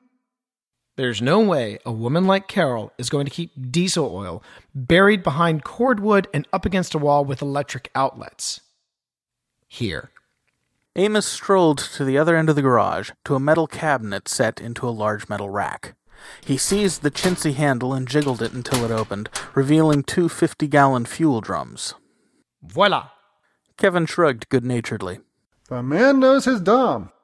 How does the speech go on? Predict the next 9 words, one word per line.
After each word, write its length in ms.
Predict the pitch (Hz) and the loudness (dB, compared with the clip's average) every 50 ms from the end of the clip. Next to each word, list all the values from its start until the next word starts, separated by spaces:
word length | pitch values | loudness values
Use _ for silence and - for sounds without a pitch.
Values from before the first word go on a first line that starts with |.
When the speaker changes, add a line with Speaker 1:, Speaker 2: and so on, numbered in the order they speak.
| _ _ _ _ _ | _ _ _ _ _
Speaker 2:
Amos 280 | - 175 170 160 139 - | -2 0 0 0 0 -2
grunted, 500 | - - 165 151 131 - - 98 98 - | 0 2 2 2 2 -2 -8 -10 -12 -6
but 160 | - 139 131 - | -4 -4 0 0
didn't 220 | 151 135 131 110 | 0 0 0 0
rise 280 | 123 127 120 120 113 - | 0 0 0 0 -4 -6
to 120 | - 123 | -8 -12
the 80 | 104 110 | -12 -12
teasing. 420 | - - 143 131 110 110 104 104 - _ - - - - - _ _ - | -6 -4 -4 -4 -4 -6 -10 -12 -16 _ -20 -20 -20 -20 -20 _ _ -10
Instead, 440 | 127 123 - - 170 202 214 196 | -8 -6 0 2 2 2 2 0